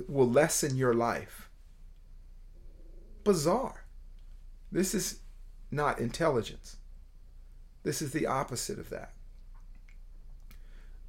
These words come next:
One of the things we say here at the Health Institute, here, Dharma Health Institute, and on Dharmita, what we say is,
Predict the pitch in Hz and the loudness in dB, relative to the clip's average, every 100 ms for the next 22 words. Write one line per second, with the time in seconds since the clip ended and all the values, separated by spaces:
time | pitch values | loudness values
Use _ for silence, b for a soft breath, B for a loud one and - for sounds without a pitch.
0 | - - 147 233 220 143 123 - 160 156 | -8 4 10 10 12 12 12 8 6 6
1 | 127 131 - 143 123 110 143 113 92 - | 4 2 10 12 12 8 8 8 8 2
2 | - - - 104 131 139 123 107 - 110 | -8 -4 0 2 6 4 4 0 0 -4
3 | - 113 - 123 - 107 110 110 110 117 | -2 -4 -4 -4 0 0 2 2 0 -2
4 | 107 - - 113 117 b b b - 110 | -4 -6 -4 -4 -4 b b b 4 6
5 | 110 113 107 127 117 107 113 - 117 110 | 8 8 8 6 4 2 0 2 4 4
6 | 104 | 2